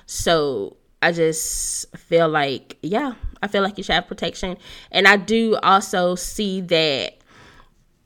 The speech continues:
it could also be a little bit challenging, like, if they're adamant about not wanting the baby the whole pregnancy, and then when the baby comes,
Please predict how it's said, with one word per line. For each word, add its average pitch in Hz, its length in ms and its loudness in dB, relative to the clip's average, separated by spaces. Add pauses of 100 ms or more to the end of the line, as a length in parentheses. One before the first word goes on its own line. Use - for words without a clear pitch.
(160)
it 202 180 4
could 208 180 4
also 202 440 0
be 196 240 -2
a 165 60 2
little 175 240 2
bit 165 220 0
challenging, 175 520 -2
like, 151 280 -4
if 160 300 2
they're 180 280 -2
adamant 165 400 0
about 143 240 -2
not 147 240 -2
wanting 160 140 -4
the 160 80 -6
baby 147 240 -6
the 135 100 -6
whole 160 240 -2
pregnancy, 160 540 -6
and 151 100 -8
then 151 240 -6
when 156 100 -6
the 147 60 -6
baby 156 260 -4
comes, 170 680 -6